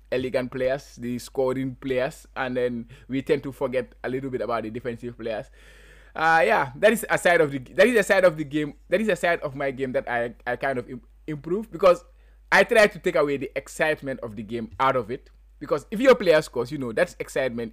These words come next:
In that instant, you have that excitement. But in the clean sheet case, you have to be waiting for the player to, to, to for the ninety minute to be called or for your player to be sub off before, after sixty minutes so that you can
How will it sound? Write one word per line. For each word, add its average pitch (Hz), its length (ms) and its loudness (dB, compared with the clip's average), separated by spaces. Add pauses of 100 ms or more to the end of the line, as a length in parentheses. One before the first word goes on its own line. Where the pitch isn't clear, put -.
In 190 140 -2
that 190 160 6
instant, 147 340 -4
you 143 80 -2
have 151 200 0
that 127 100 0
excitement. 117 400 -6 (240)
But 143 160 0
in 165 100 -2
the 170 80 -4
clean 190 240 -4
sheet 156 220 -12 (200)
case, 143 300 -6
you 143 80 -4
have 147 220 0
to 135 80 -10
be 123 80 -6
waiting 127 400 -6
for 123 120 -6
the 123 100 -8
player 131 280 -2
to, 120 180 -12 (300)
to, 143 420 -2
to - 120 -12
for 165 160 4
the 160 80 2
ninety 170 280 2
minute 160 280 -2
to 156 60 -8
be 143 100 -6
called 143 320 2
or 143 120 0
for 151 120 -4
your 147 100 4
player 156 220 2
to 156 100 -6
be 147 80 -6
sub 147 280 -4
off 143 140 -2
before, 135 280 -12
after 165 200 -4
sixty - 300 -10
minutes 151 260 -8
so 160 80 -8
that 151 120 0
you 147 60 -4
can 143 200 -2